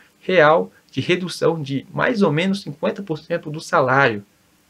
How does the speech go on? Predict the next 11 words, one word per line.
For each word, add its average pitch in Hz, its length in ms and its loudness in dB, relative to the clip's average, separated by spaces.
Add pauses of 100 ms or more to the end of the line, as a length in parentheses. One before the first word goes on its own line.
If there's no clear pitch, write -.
(120)
Eles 175 160 -6
estão 233 240 -4
negociando 226 400 -2
com 247 60 -10
o 208 40 -8
patrão. 202 460 2
A - 80 0
negociação 165 600 0
é 320 40 -2
a 294 40 -2
seguinte: 165 520 -4